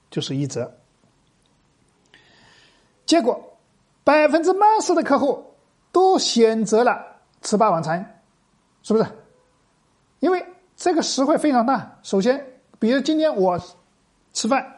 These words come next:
吃了两百块钱，是不是？我今天急需要充三倍金额，三倍金额什么意思啊？三倍金额就是六百块钱，六百块钱，首先今天给你这个两百块钱，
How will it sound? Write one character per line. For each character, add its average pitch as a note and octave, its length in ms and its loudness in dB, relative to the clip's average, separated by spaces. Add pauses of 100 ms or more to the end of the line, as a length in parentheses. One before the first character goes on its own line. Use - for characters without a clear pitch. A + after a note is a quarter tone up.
(240)
吃 - 180 -2
了 - 380 -4
两 F3+ 180 0
百 F#3+ 80 0
块 F#3 120 0
钱， D#3 180 -4 (400)
是 - 120 -4
不 A#3 60 -2
是？ D3+ 80 -4 (600)
我 A3+ 240 2
今 E4+ 280 -2
天 F#4 220 0
急 G3 220 -2
需 B3+ 260 -2
要 B3+ 220 0
充 B3+ 400 -6
三 D4 300 -4
倍 D4 140 0
金 E3+ 200 -4
额， C3+ 220 -8 (260)
三 G3 200 -2
倍 E4 80 -2
金 C4 120 -2
额 A#3 60 0
什 G#3 100 -4
么 G#3 80 -2
意 G#3 80 0
思 G3 100 -2
啊？ F3 100 -6 (420)
三 D4 240 -2
倍 D#4 100 0
金 B3 160 0
额 G#3+ 120 2
就 A3 120 -2
是 G3 240 -4 (920)
六 B3 100 4
百 A3+ 100 2
块 F#3 120 2
钱， D3+ 120 -4 (760)
六 D4+ 200 4
百 C4 140 4
块 A#3 100 4
钱， G3 160 0
首 D3+ 220 -4
先 A3 260 -2 (440)
今 A3 180 0
天 G3+ 400 -2 (340)
给 G3+ 220 4
你 G3+ 180 -4
这 G3+ 160 0
个 E3 160 -2 (220)
两 F#3+ 220 0
百 G3 100 0
块 F#3 100 0
钱， D#3 320 -6